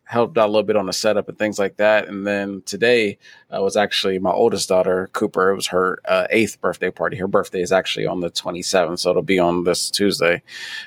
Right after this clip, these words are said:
But man, um, just between helping with my neighbor and then getting things together for today's, uh, birthday picnic, man, it was, uh, it's been a lot, man. So I know what you mean in terms of being tired, man. I've,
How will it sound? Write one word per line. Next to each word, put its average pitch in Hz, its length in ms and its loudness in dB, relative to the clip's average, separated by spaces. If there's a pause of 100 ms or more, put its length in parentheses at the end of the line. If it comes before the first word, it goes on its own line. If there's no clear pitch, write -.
(100)
But 85 160 -2
man, 95 420 2 (120)
um, 87 680 -2
just - 360 0 (600)
between 117 300 0
helping 117 320 2
with 107 120 0
my 87 120 0
neighbor 104 420 2
and 98 160 0
then 92 340 -4 (1120)
getting 127 280 0
things 117 240 2
together 117 300 2
for 113 180 0
today's, 107 540 0
uh, 101 380 2 (720)
birthday 117 460 2 (380)
picnic, 123 420 0
man, 120 180 2
it 123 40 0
was, 113 260 -2
uh, 104 340 -2 (160)
it's 139 120 -8
been 147 80 4
a 123 40 4
lot, 107 160 2
man. 90 200 -4
So 107 160 0
I 101 120 4
know 120 120 2
what 113 160 0
you 110 40 -2
mean 107 120 0
in 98 80 -2
terms 98 220 -6
of - 60 -12
being 98 160 -2
tired, 92 320 0
man. 92 200 -4
I've, 85 140 -2